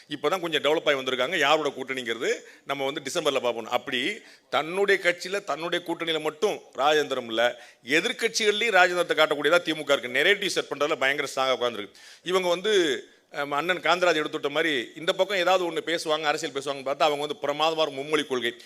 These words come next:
அது வந்து இந்த மும்மொழி கொள்கை, இந்த ஹிந்தி எதிர்ப்பு, இதெல்லாம் பார்த்தீங்கன்னா வந்து ஒரு, எப்படி சொல்றது, ஒரு அமுத சுரபி மாதிரி. அது எப்ப எடுத்தாலும் தாங்கும். அப்படி வந்து ஒரு கான்ஸ்டன்ட் டாபிக்.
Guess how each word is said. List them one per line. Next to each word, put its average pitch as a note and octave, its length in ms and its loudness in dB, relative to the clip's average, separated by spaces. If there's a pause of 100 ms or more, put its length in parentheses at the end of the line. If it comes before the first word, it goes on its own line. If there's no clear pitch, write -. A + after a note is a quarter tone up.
(200)
அது C#3 140 0
வந்து F3 160 2
இந்த E3+ 120 0
மும்மொழி F#3 340 -2
கொள்கை, D#3 520 -2 (260)
இந்த D#3+ 180 -4
ஹிந்தி D#3+ 340 -6
எதிர்ப்பு, D#3 480 -2
இதெல்லாம் E3 340 -2
பார்த்தீங்கன்னா D#3+ 440 -2
வந்து D3 540 -2 (220)
ஒரு, D#3 200 0 (540)
எப்படி D#3+ 180 -10
சொல்றது, C#3+ 240 -4
ஒரு B2+ 100 0
அமுத G3+ 340 0
சுரபி D#3+ 240 0
மாதிரி. C#3 240 -2 (160)
அது A#2 240 -4
எப்ப A2+ 380 2
எடுத்தாலும் C4 420 4
தாங்கும். F3 260 4 (180)
அப்படி F#3+ 240 2
வந்து G3 180 0
ஒரு G3 120 0
கான்ஸ்டன்ட் F3+ 340 -4
டாபிக். D3 320 0